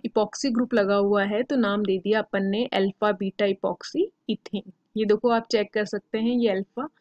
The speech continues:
और ये beta और ये देखो यहाँ लगा दिया अपन ने epoxy group। तो ये तो था oxirane का introduction। अब अपन लोग पढ़ने वाले हैं general methods of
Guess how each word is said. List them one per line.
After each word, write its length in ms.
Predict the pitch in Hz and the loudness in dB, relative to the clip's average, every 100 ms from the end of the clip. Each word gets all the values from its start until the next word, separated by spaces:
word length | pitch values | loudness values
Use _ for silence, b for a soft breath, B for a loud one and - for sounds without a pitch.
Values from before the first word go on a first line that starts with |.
| _ _ _ | _ _ _
और 120 | 208 | -2
ये 140 | 202 208 | 0 0
beta 440 | 185 185 - 294 - _ 226 | -2 -6 -6 -6 -10 _ -2
और 100 | 214 | 0
ये 180 | 208 | 2
देखो 280 | 196 190 214 | 0 0 0
यहाँ 200 | 214 208 | -2 -2
लगा 240 | 202 190 185 | -2 -2 -2
दिया 200 | 185 202 | -2 -2
अपन 220 | - 196 | -2 -2
ने 140 | 196 | -2
epoxy 500 | 190 185 - - 320 - _ _ _ | -2 -6 -8 -2 -2 -2 _ _ _
group। 140 | - - _ B B B _ | -8 -8 _ B B B _
तो 60 | 254 | 2
ये 200 | 233 269 | 2 2
तो 80 | 320 | -4
था 220 | 311 277 | 0 0
oxirane 580 | 233 196 208 214 202 202 196 | 0 -2 0 2 2 0 2
का 80 | 208 | 2
introduction। 720 | 202 - 185 190 - 240 269 _ _ | 2 0 0 -2 -2 -6 -8 _ _
अब 140 | 269 294 | 0 2
अपन 180 | 285 262 | 0 0
लोग 200 | 254 247 | 0 0
पढ़ने 320 | 233 202 202 | -2 -2 -2
वाले 280 | 208 190 202 | -2 0 0
हैं 220 | 226 269 | 0 0
general 460 | 233 208 202 240 233 | 2 2 2 4 4
methods 500 | 190 - 214 202 | 2 2 2 2
of 80 | 233 | -2